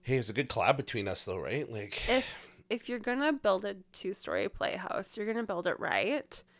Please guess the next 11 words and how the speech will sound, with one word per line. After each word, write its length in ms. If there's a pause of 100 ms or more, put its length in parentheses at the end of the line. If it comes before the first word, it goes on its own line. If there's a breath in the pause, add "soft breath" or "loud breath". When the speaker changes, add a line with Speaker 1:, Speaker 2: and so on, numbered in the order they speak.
(160 soft breath)
Speaker 1:
Mm-hmm. 280 (120)
Speaker 2:
And 140
it's 260
an 120
investment 640
in 160
her 180
future 840 (440 soft breath)
and 120
also 300
Speaker 1:
Oh. 320